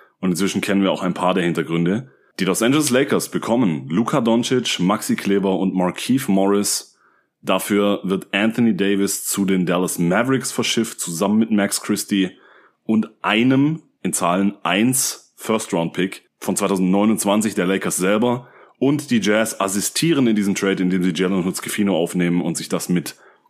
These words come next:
zwei Second-Round-Picks bezahlen lassen.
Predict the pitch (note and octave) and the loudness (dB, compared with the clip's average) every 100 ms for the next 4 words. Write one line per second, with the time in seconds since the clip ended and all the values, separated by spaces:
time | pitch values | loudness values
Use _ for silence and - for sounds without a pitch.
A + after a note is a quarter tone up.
0 | _ - - G2+ F2+ F#2 F2 - - G#2 | _ -4 -2 0 2 2 -2 -4 -2 -2
1 | F2+ F#2+ E2+ E2 - E2 - - - G#2+ | 0 0 2 0 -2 -4 -4 -8 -6 -2
2 | - F2+ F2+ D#2 D#2 C2+ | 2 2 2 0 -4 -8